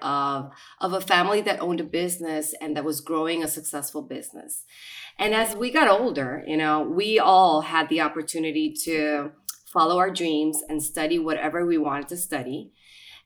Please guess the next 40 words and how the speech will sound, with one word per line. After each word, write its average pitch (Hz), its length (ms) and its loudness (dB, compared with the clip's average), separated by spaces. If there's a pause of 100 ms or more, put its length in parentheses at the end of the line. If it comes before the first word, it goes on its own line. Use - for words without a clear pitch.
(120)
And 175 600 2 (120)
I 220 320 6
went 202 300 2
into 180 360 -2
law 143 580 0
first - 680 -4 (160)
and 170 220 -2
then 170 240 4
into 156 280 -2
business. 127 640 -4 (760)
And 208 640 0
after 277 840 4
having 196 240 0
the 196 80 0
opportunity 175 480 -2
to 156 120 -8
study 151 360 -2
abroad 180 800 6
and 147 480 -4
coming 196 480 -2
back 190 320 4
into 156 280 -4
the 139 120 -6
family 139 380 -6
business, 139 560 -8 (260)
I 185 60 0
was 202 100 4
having 233 280 2
a 277 60 0
conversation 196 640 -4
with 180 80 -4
my 160 160 -2
dad 139 320 -4
one 120 140 -8
night, 90 400 -12
and 151 420 -2
we 175 180 2
were 185 120 -2
talking 196 500 -4
about 139 540 -4